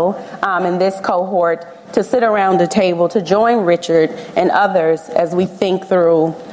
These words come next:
um, how we continue to lead the country in this work.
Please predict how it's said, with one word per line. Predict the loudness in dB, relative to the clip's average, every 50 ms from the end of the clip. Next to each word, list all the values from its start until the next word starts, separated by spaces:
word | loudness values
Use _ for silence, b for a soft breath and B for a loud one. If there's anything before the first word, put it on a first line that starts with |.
| B B -4
um, | -2 -2 0 0 0 -2
how | -2 -2 -2 -2 -2
we | -4 -4
continue | -6 -6 -8 -8 -2 0 2 4 4 4 4 4
to | 2 2
lead | 2 4 4 4 4 2
the | 0 -4
country | -2 -2 -4 -4 -4 -4 -4 -4 -2 -2 -2
in | 0 2 2
this | 2 2 0 0
work. | 0 2 2 0 0